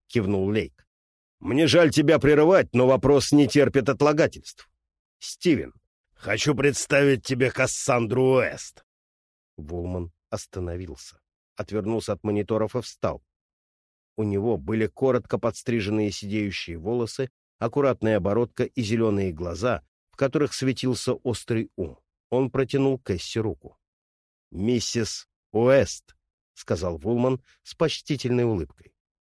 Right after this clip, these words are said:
"Какая честь для меня!" Она пожала его ладонь. "Почему это честь?" "Почему?" — изумился Вулман. "Потому что вы сидели в первом ряду во время самого грандиозного исторического момента,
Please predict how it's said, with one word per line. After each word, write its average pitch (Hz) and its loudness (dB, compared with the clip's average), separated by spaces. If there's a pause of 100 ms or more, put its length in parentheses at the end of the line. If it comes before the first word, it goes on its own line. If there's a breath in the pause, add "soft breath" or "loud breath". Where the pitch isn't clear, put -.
(520)
"Какая 98 0
честь - -2
для 85 -8
меня!" 67 -14 (640)
Она 131 2
пожала 123 2
его 113 2
ладонь. 113 -4 (920)
"Почему 135 -2
это 95 -2
честь?" - -8 (880)
"Почему?" — 107 -2 (380)
изумился 98 -2
Вулман. 85 -4 (580)
"Потому 139 2
что 156 0
вы 156 4
сидели 151 2
в - 0
первом 139 4
ряду 139 4
во 135 6
время 131 4
самого 135 4
грандиозного 123 4
исторического 117 0
момента, 110 0